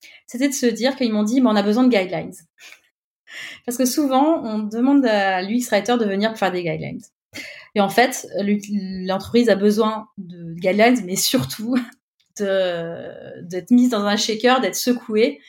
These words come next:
et de revoir les priorités. Euh, en fait, ce qui s'est passé chez Criteo, c'est que, euh, bah, les designers étaient en silo, sans vision de ce que les autres pouvaient faire.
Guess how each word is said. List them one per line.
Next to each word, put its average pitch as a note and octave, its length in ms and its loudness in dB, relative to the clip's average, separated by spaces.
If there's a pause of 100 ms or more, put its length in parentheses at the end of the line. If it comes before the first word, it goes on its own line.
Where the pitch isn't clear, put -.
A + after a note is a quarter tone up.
(420)
et G3+ 100 -2
de G3+ 120 -2
revoir A3+ 320 6
les A#3 80 4
priorités. A3 560 -6 (680)
Euh, F3+ 420 -2
en F#3 100 -2
fait, C#4 140 4
ce - 60 -10
qui - 80 -2
s'est A#3+ 160 2
passé G#3 240 4
chez C4+ 140 0
Criteo, G#3+ 520 0
c'est A#3 220 -2
que, A#3+ 140 -4
euh, F#3 680 0 (680)
bah, G3 260 -2
les G#3+ 80 0
designers G#3+ 400 4
étaient C4 160 2
en A3 80 0
silo, G#3+ 600 -2 (680)
sans B3 240 2
vision A#3+ 360 4
de B3 60 4
ce B3 100 -4
que A3+ 80 -4
les G3 160 -2
autres C4 160 -6
pouvaient F#3+ 160 0
faire. F3+ 320 -2